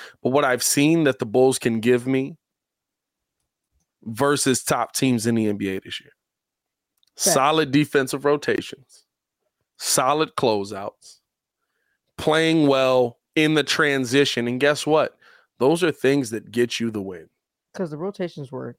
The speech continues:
Speaker 2: horrible tonight.
Speaker 1: Tonight, I, I think the rotations were bad, but the Spurs also were just really, really hot.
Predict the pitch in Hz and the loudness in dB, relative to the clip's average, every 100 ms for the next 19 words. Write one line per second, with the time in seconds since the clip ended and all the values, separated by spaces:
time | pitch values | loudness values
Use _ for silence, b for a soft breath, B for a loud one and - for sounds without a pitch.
0 | _ _ 151 135 117 120 - 131 147 _ | _ _ -8 -6 -8 -12 -14 -14 -16 _
1 | - 311 339 370 339 285 302 - 254 285 | -6 0 2 2 2 2 2 0 -2 0
2 | 311 240 _ _ 160 175 175 220 220 208 | 0 0 _ _ -2 0 4 2 2 0
3 | 202 - 170 165 147 139 143 156 156 143 | 0 -2 0 0 2 2 2 0 0 -2
4 | 139 135 - 156 160 165 151 - 131 139 | 0 -2 -2 0 2 2 2 0 2 2
5 | - 143 127 120 120 113 - 104 113 127 | 2 2 2 0 0 -2 -4 -12 -4 0
6 | 127 107 98 104 113 98 98 98 85 | 2 0 -4 -4 -4 -4 -10 -10 -10